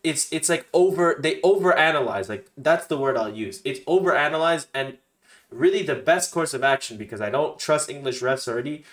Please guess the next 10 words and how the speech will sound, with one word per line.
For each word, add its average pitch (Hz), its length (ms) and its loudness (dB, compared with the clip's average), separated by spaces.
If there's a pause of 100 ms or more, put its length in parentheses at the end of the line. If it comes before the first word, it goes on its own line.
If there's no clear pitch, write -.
(160)
is 139 140 -6
just 254 240 -4
take 240 340 -8
as 135 160 -2
much 170 280 0
of 139 100 2
the 135 80 -2
game 151 320 -2
you 127 140 -8
can 139 420 0